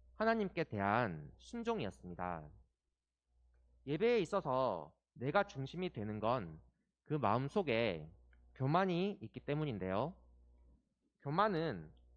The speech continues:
하나님보다 나를 더 소중히 여기고 나를 하나님보다 더 우선순위에 놓는 것을 말합니다.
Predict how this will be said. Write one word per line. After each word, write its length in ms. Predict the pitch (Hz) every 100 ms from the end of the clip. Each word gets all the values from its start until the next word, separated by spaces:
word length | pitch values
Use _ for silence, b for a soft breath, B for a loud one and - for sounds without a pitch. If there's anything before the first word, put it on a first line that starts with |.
| -
하나님보다 880 | - 233 240 220 135 131 147 90 73 _ _ _
나를 280 | - 131 214
더 120 | 175
소중히 420 | 147 208 196 202
여기고 640 | 104 101 120 104 110 85 76 _ _ _ _
나를 500 | 113 127 151 180 220 -
하나님보다 760 | 214 220 214 139 98 80 78 - - _
더 120 | - 139
우선순위에 640 | 135 202 220 - 190 190
놓는 240 | 131 104 120
것을 200 | 113 160
말합니다. 640 | 85 92 85 92 85 78